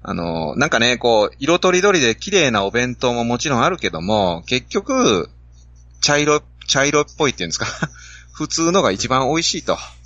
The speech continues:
まあ、そういうことじゃないですかね、みたいなことをここの運営会社の社長が言っていてね。まあ、そういう話です。それからね、えーと、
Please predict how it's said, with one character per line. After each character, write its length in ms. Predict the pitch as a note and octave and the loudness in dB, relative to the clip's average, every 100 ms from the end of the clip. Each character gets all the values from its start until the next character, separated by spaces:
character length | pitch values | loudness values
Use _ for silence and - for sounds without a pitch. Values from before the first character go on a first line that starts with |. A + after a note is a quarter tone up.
| - - - - | -20 -20 -20 -10
ま 80 | C#3 | -4
あ、 20 | |
そ 180 | C#3 F3+ | 0 2
う 60 | F3 | 4
い 60 | |
う 180 | F3 E3+ | 2 0
こ 180 | D#3+ F#3 | -2 -2
と 140 | D#3+ | 0
じ 80 | G#2+ | 2
ゃ 60 | F#2 | 2
な 140 | F#2+ | 0
い 180 | A2+ G#2 | -2 -4
で 180 | - F#2+ | -8 -8
す 80 | - | -4
か 100 | E2+ | -2
ね、 160 | G2+ | 0
み 120 | G2 | -2
た 100 | F#2 | -2
い 40 | F2 | -2
な 80 | E2+ | -2
こ 100 | A#2 | -2
と 140 | F#2+ | -2
を 40 | |
こ 140 | D#2 E2+ | -2 -6
こ 120 | E2+ | -6
の 100 | D#2+ | -4
運 160 | E2+ E2+ | -4 -4
営 80 | |
会 120 | E2 D#2+ | -2 -2
社 100 | B1+ | -4
の 80 | |
社 140 | C2 D2+ | -8 -10
長 140 | D2+ | -10
が 60 | C#2+ | -10
言 100 | C#2+ | -10
っ 20 | |
て 160 | - C2+ | -10 -10
い 60 | |
て 120 | C#2 | -4
ね。 260 | F#2 B2+ - - - - - - - - - | -2 -2 -4 -16 -20 -20 -20 -20 -20 -20 -6
ま 80 | A#2+ | -4
あ、 20 | |
そ 140 | A2 G#2 | 0 0
う 40 | |
い 40 | |
う 20 | E2+ | 0
話 540 | D#2 D2 D#2 C#2+ - - - - - - | -4 -8 -10 -12 -16 -20 -20 -20 -20 -12
で 100 | D#2+ | -8
す。 240 | - - - - - - - - - - - - - - - - - - | -8 -10 -18 -20 -20 -20 -20 -20 -20 -18 -16 -18 -18 -20 -20 -20 -20 -16
そ 140 | - | -6
れ 80 | B2 | -2
か 120 | B2+ | 0
ら 120 | B2 | 2
ね、 320 | B2 D3 - - - - - | 4 2 0 -12 -20 -20 -8
え 240 | A#2+ A#2 | -4 -4
ー 40 | |
と、 440 | A2 A#2 A2 G#2 | -4 -2 0 0